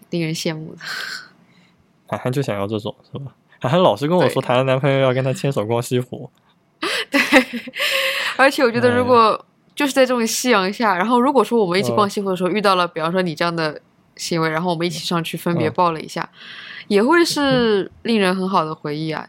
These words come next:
Speaker 1: 就是在我们的相处。
Speaker 2: 我希望你找个帅哥啊，我想被帅哥抱。<laughs> 没有，大家来都可以抱，都可以抱。
Speaker 1: 对，都可以，都可以。
Speaker 2: 要勇敢，就是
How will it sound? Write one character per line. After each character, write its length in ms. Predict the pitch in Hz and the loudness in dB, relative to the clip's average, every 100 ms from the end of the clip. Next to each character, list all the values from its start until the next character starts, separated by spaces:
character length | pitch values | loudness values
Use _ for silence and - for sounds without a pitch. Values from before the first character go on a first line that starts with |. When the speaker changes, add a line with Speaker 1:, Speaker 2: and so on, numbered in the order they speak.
| - | -14
Speaker 1:
就 80 | |
是 60 | 160 | -12
在 160 | - 160 | -6 -4
我 180 | 151 | -4
们 140 | 147 175 | -8 -8
的 180 | - - | -6 -2
相 80 | 117 | -2
处。 40 | |
Speaker 2:
我 60 | 160 | 2
希 60 | |
望 120 | 147 147 | 2 4
你 80 | |
找 140 | 147 113 | 4 2
个 60 | |
帅 200 | 110 135 | 2 0
哥 220 | 113 117 117 | 0 0 0
啊， 160 | 107 110 | 0 -2
我 40 | |
想 140 | 113 113 | -4 -2
被 80 | |
帅 220 | 117 127 110 | -2 -2 -2
哥 160 | 113 | 0
抱。 260 | 113 110 - _ _ _ - | 0 -4 -6 _ _ _ -6
<laughs> 2500 | 240 - - - - - - - - - - _ _ _ _ _ - - - - - _ _ - - | -4 -4 -6 -10 -14 -14 -16 -16 -20 -20 -20 _ _ _ _ _ -2 -2 -4 -20 -20 _ _ -20 -14
没 200 | - 123 | -4 0
有， 140 | 120 104 - 160 143 _ _ _ - | 0 -2 -8 -18 -18 _ _ _ -2
大 100 | 123 | 2
家 240 | 123 123 | 4 4
来 160 | 110 104 | 2 0
都 160 | 123 | 0
可 160 | 120 104 | 0 -2
以 100 | 95 | -4
抱， 320 | - - - _ _ _ _ - | -4 -8 -8 _ _ _ _ -10
都 80 | 113 | -2
可 120 | 175 | 0
以 60 | 185 | 0
抱。 100 | 208 | -4
Speaker 1:
对， 20 | |
都 80 | - | -6
可 100 | - | -8
以， 20 | |
都 140 | - - - - | -12 -14 -16 -14
可 60 | |
以。 60 | - - - | -16 -14 -2
Speaker 2:
要 200 | 139 143 | 2 4
勇 180 | 123 123 | 2 0
敢， 180 | 120 104 | -4 -4
就 100 | 156 | -2
是 240 | 202 143 | -2 -2